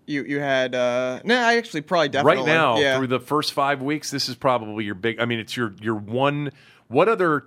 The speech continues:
Speaker 1: top ten matchup have we had?
Speaker 2: I don't think we, uh, well, Oregon, Stanford was, were both
Speaker 1: Were
Speaker 2: top
Speaker 1: bo-,
Speaker 2: ten.
Speaker 1: they were both top ten?
Speaker 2: Yeah.
Speaker 1: Oregon was top ten for that game last week?
Speaker 2: I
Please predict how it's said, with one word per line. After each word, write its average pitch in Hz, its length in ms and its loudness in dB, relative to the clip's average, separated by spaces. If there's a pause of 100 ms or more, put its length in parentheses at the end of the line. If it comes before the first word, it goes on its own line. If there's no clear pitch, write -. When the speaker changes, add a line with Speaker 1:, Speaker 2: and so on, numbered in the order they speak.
Speaker 1:
top - 560 -4
ten 120 720 -8 (1040)
matchup 104 600 -8
have 92 180 -8
we 92 120 -10
had? 85 380 -10 (920)
Speaker 2:
I - 40 -14
don't 180 120 -12
think 196 140 -8
we, 151 60 -10 (140)
uh, 175 160 2
well, 165 420 2 (220)
Oregon, 156 360 -2
Stanford 170 560 -8
was, 123 240 -12
were 131 200 -12
both 120 160 -10
Speaker 1:
Were 107 80 -2
Speaker 2:
top 117 200 -2
Speaker 1:
bo-, - 60 -10
Speaker 2:
ten. 110 180 -6
Speaker 1:
they 110 60 0
were 104 80 -2
both 101 200 -4
top 95 200 -6
ten? 101 260 -8
Speaker 2:
Yeah. 131 240 -6
Speaker 1:
Oregon 156 260 0
was 190 100 -8
top 156 220 -6
ten 139 180 -6
for 160 100 -14
that 160 120 -10
game 175 200 -10
last 180 240 -10
week? 185 260 -14
Speaker 2:
I - 40 -20